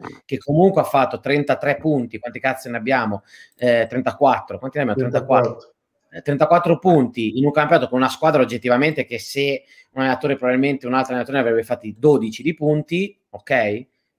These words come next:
Speaker 1: Ora si intestardisca così. Io non ci voglio credere che si intestardisca, cioè mi sembra
Speaker 2: Però,
Speaker 1: assurdo.
Speaker 2: però Gyasi è dall'inizio dell'anno che gioca sempre, eh.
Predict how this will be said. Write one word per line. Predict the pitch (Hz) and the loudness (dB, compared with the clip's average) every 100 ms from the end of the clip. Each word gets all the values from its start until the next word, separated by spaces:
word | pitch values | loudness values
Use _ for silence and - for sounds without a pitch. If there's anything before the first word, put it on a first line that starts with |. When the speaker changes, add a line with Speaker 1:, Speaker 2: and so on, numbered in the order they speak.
| _ _ _ | _ _ _
Speaker 1:
Ora | 185 202 208 | 4 6 4
si | 202 156 | 2 0
intestardisca | 147 139 - 131 123 143 127 98 | 2 -2 0 -2 0 -4 -4 -8
così. | 95 87 117 104 _ - | -10 -10 -12 -12 _ -8
Io | 170 | -4
non | 220 | -4
ci | - | -4
voglio | 117 120 98 | -4 -4 -4
credere | 131 151 107 101 95 - - _ | -4 -2 0 -2 -6 -12 -20 _
che | 131 | -10
si | - | -6
intestardisca, | 123 123 - 117 113 110 120 | -4 -4 -2 -2 -2 -6 -2
cioè | 151 127 - - | 0 0 -2 -4
mi | 156 | -4
sembra | - 180 151 | 2 4 6
Speaker 2:
Però, | 175 240 | 6 6
Speaker 1:
assurdo. | 247 208 - - | 4 4 0 -2
Speaker 2:
però | 208 233 226 | 4 4 6
Gyasi | 185 226 214 | 4 4 4
è | |
dall'inizio | 180 175 165 175 175 | 2 2 2 -4 -4
dell'anno | 160 147 185 254 247 | -6 -2 0 0 0
che | - 180 175 160 131 | -2 -4 -4 -10 -4
gioca | 165 165 | -6 -4
sempre, | 147 170 151 127 127 120 | -10 -8 -10 -10 -14 -10
eh. | 131 127 | -10 -10